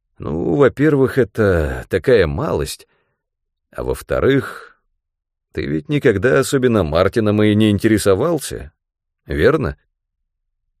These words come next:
Рэндом покосился на Грифона, который пристроился справа от меня, нахохлившись и свесив башку,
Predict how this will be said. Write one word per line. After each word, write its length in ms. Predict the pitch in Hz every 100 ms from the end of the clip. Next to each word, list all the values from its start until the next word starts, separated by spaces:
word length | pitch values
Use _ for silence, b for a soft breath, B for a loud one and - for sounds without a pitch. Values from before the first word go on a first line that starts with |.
| _ _ _ -
Рэндом 500 | 82 - 165 160 131
покосился 560 | 110 104 139 123 -
на 140 | 95 85
Грифона, 640 | 82 73 - 196 92 67
который 360 | 78 160 147 123
пристроился 680 | 113 - 123 113 104 101
справа 500 | 92 - 98 90 80
от 120 | 73
меня, 380 | 73 73 156 156
нахохлившись 840 | 85 80 - 127 113 104 - 95 -
и 120 | 78
свесив 460 | 71 82 73 76 69
башку, 500 | 92 117 - 190